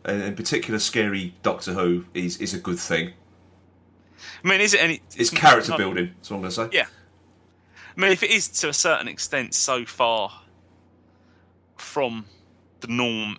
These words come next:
Speaker 2: anyway,
Speaker 1: Mm.
Speaker 2: the more sca-, the scarier Doctor Who's and other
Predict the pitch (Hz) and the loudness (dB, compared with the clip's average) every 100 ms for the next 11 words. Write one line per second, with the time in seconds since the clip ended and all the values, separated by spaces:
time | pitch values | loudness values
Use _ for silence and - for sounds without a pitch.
0 | - 123 117 90 73 - - _ _ 127 | -2 0 0 -4 -12 -20 -20 _ _ 0
1 | 117 87 - _ _ - - - - - | 0 -2 -8 _ _ -18 -18 -20 -20 -20
2 | - 143 226 - - 196 98 - - 190 | -4 2 6 6 4 2 0 0 2 4
3 | 240 240 110 - - - 139 - - 110 | 6 4 2 -4 -12 -8 -8 -6 -6 -2
4 | 135 104 80 - - _ _ _ - - | 0 -2 -6 -8 -10 _ _ _ -20 -20
5 | - - _ _ _ - 127 131 117 | -20 -20 _ _ _ -4 2 2 2